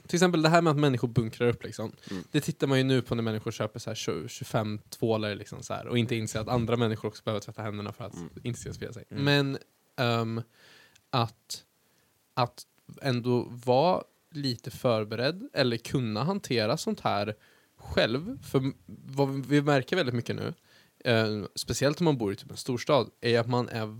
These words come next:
Speaker 1: väldigt, väldigt, väldigt förlitar man sig på att andra människor, alltså regeringen, liksom så här, ska kunna ge en alla de, liksom, förnödenheterna man behöver. Mat, vatten,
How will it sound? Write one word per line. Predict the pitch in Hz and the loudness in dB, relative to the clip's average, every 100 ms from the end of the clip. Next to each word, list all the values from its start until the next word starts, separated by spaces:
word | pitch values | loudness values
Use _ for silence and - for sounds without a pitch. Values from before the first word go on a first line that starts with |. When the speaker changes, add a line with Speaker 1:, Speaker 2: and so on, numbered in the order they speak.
| 120 | -4
Speaker 1:
väldigt, | 143 160 139 120 139 - | -2 0 0 -2 -2 0
väldigt, | 160 123 - | -2 -2 -2
väldigt | 113 104 - - _ | -2 -2 -8 -16 _
förlitar | - 131 120 117 107 - | -6 -2 0 -2 -4 -4
man | 110 117 | -4 -4
sig | - 160 151 - | 0 0 0 -2
på | - 120 104 104 - - - - | -4 -2 -2 -4 -10 -20 -20 -12
att | - 110 - | -10 -8 -2
andra | 120 113 117 | 0 2 2
människor, | 151 147 143 123 | 2 0 2 2
alltså | 117 123 | 2 0
regeringen, | 113 104 107 107 117 117 | 0 -4 -4 -2 -2 -4
liksom | 120 117 | -4 -4
så | - | 0
här, | 113 135 - - _ - | 0 0 -8 -20 _ -12
ska | - 120 113 | -2 0 0
kunna | - 123 113 110 107 104 | 0 -4 -2 -2 -2 -2
ge | 113 117 110 | 0 0 0
en | 110 110 | 0 0
alla | 107 107 | 2 2
de, | 101 | -2
liksom, | 104 - 101 - - | -6 -8 -8 -8 -8
förnödenheterna | - 107 101 101 107 113 107 | -2 0 0 -4 -10 -8 -8
man | 104 | -8
behöver. | 107 107 - 120 _ | -8 -8 -10 -14 _
Mat, | 120 123 131 127 123 123 - - - - - _ | -2 6 8 8 8 4 -2 -10 -12 -20 -20 _
vatten, | 113 117 107 - _ 120 113 107 | -2 -2 -2 -6 _ 2 2 0